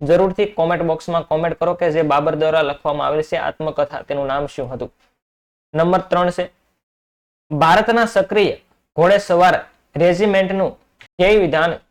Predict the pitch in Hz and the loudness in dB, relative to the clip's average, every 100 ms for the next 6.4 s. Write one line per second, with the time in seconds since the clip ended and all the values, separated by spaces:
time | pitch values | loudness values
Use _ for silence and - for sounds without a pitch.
0 | _ - 170 160 156 - _ _ _ _ | _ -6 -4 -2 -6 -8 _ _ _ _
1 | _ _ - 185 185 175 165 170 160 156 | _ _ -2 -2 0 -2 0 -2 -4 -4
2 | 165 156 156 156 156 147 143 185 220 208 | -4 -4 -4 -4 -2 0 0 0 0 -2
3 | - 185 196 202 175 170 135 151 180 - | -2 -4 -2 0 2 2 2 2 0 0
4 | 180 160 185 156 156 165 170 165 156 170 | -2 0 0 2 2 0 -2 -4 -4 -4
5 | 175 127 156 180 180 139 135 170 165 151 | -4 -2 0 0 0 -2 -2 -4 -4 -8
6 | 147 143 156 - | -10 -6 -6 -8